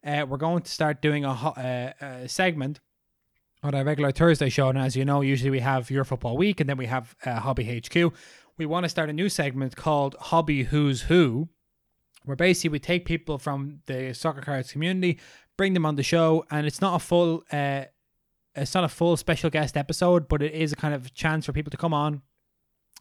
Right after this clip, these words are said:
Maybe they have a podcast, maybe they have a YouTube channel, maybe they do videos on, on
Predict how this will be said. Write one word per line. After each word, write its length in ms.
Maybe 180
they 60
have 100
a 60
podcast, 560
maybe 180
they 80
have 180
a 40
YouTube 360
channel, 280
maybe 180
they 80
do 140
videos 480
on, 300
on 440